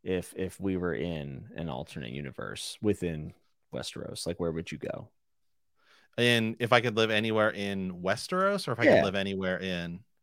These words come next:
Speaker 1: Like, America just turns into Westeros tomorrow. Where, where you packing the, uh, old mule to?
Speaker 2: I guess it depends on my profession. You know, they should make Game of Thrones life. That would actually be
Speaker 1: I'm so
Speaker 2: great.
Speaker 1: in.
Speaker 2: So
Speaker 1: Game of Thrones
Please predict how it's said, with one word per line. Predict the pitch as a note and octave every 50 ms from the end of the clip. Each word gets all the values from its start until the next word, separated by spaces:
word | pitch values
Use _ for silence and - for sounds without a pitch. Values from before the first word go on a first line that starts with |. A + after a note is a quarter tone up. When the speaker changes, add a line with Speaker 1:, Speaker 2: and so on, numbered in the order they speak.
| -
Speaker 1:
Like, | A#2+ G#2+
America | C3 C3 C3+ C#3 C#3 D3 C3+ C#3+
just | B2+ C3 B2+ - -
turns | C3+ C3 B2+ A2+ A#2
into | B2+ B2 A#2 A#2 A2 G2+ -
Westeros | - A2+ A2 - - - A2 G2+ F#2+ -
tomorrow. | - G#2 G2+ F#2+ F2 E2 D#2+ D#2
Where, | E2 F2 G2+ G#2+ G#2 -
where | - A#2
you | A2+ A2 G#2+
packing | - A2+ G2+ G2 - A2 G#2
the, | G2 F#2 F#2 F#2
uh, | F2+ F2 E2+ E2+
old | E2 E2+ G2 G2 F2+ F#2 - -
mule | G#2+ G#2+ G#2 G#2 F#2+ F#2+ G2
to? | - - G2 F2 E2+ E2+ - _ _ _ _ _ _ _ _ _ _ _ - - _ -
Speaker 2:
I | G#2+
guess | G#2+ C#3 F3 - -
it | C3
depends | - A#2 - - A#2+ A2 G#2+ G2+ -
on | G#2 F#2+ F#2 F2
my | E2+ E2
profession. | D#2+ - - D2+ - - - A2+ A2+ A#2+ - - A#2 A2 A2 A2 A2 G#2+
You | A#2
know, | B2 C3
they | F3+ C#4+
should | - - C#3+
make | A2+ A2 - -
Game | - G2 G2+ G2+
of | F#2
Thrones | - - F#2+ F2 E2+ -
life. | - A#1+ B1 A#1+ E2+ E2 - - - - - - _
That | - G2+ A2+
would | A2+ F#2
actually | D#2 D2+ - - - C#2+
be | D2 D#2 D2 C#2 D2 D2 - - - - -
Speaker 1:
I'm | - - F2 E2+ -
so | - - E2+
Speaker 2:
great. | D#2 D#2 D#2 D#2
Speaker 1:
in. | F2 F2+ F#2+ F#2+ _ _ _ - - - - - _ _ _ _ - -
Speaker 2:
So | - - - - - G#2
Speaker 1:
Game | A2 A2+
of | A#2 G2+
Thrones | F2+ F#2+ A2 A2 G#2 G2+